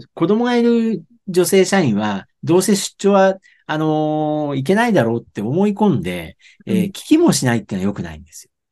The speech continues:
Speaker 2: あー、
Speaker 1: それによってその
Speaker 2: 勝手なことを思い込みですもんね。
Speaker 1: そうそうそう。
Speaker 2: うん。
Speaker 1: あの、聞いてあげてね、ちょっと、あの、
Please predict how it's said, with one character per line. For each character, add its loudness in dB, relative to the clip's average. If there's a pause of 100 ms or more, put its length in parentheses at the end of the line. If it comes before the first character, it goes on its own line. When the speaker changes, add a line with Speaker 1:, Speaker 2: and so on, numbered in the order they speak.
Speaker 2:
あ -4
ー、 -2
Speaker 1:
そ 0
れ 2
に 2
よ -8
っ -20
て 0
そ 4
の 6
Speaker 2:
勝 8
手 -
な -
こ -
と 2
を -16 (300)
思 0
い 0
込 -2
み -2
で -4
す -8
も -12
ん -12
ね。 -6
Speaker 1:
そ 2
う 2
そ 2
う 0
そ -2
う。 -4
Speaker 2:
う -8
ん。 -20 (240)
Speaker 1:
あ -2
の、 0 (100)
聞 -2
い -6
て 0
あ 0
げ 0
て -4
ね、 -2
ち 0
ょ 2
っ -8
と、 2 (300)
あ -2
の、 -2